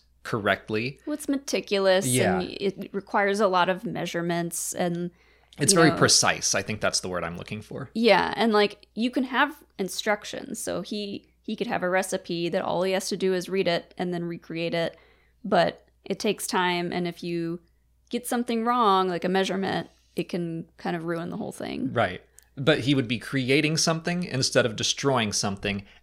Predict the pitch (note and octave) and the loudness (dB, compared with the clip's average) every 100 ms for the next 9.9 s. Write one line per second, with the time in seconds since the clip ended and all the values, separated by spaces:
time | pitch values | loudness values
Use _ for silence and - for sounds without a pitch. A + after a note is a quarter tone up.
0 | - F3 C#3+ B2+ - C#3 - D3 E3+ D#3+ | -2 2 2 0 -4 -4 -2 0 2 2
1 | C#3+ D#3+ C#3 B2 B2+ A#2+ B2+ - D#3+ C#3+ | 0 -2 -2 0 -2 0 -4 -4 -4 -2
2 | - - _ D3+ C#3+ D#3 C#3+ C#3+ C#3+ C3 | -2 -8 _ 0 4 4 6 6 6 4
3 | B2+ C3+ - - A#2 - E2+ - - G#2 | 0 -2 -2 2 2 0 -6 -4 0 0
4 | G2 - _ _ - - - C#3+ - B2+ | 0 -6 _ _ -10 -8 -4 0 4 6
5 | C3+ A#2+ A#2 A2+ A2 A2+ G#2+ G2 F#2+ - | 6 4 0 2 2 2 2 2 0 -2
6 | A2 G2+ - G#2 - A2+ G#2 - A2+ G2+ | -2 -2 -2 -2 -2 -2 -2 -2 -6 -6
7 | G2 - G2 - F#2 F#2 - F#2 D#2+ - | -6 -2 -2 -2 -4 -6 -4 -4 -4 -2
8 | G#2+ A2 G#2 A#2 G#2+ G2 F#2+ - G#2 G2 | 2 2 6 4 4 0 -8 -2 -2 -2
9 | F#2+ F#2 _ _ _ - G#2+ G2+ F#2+ | -4 -10 _ _ _ -10 -2 2 2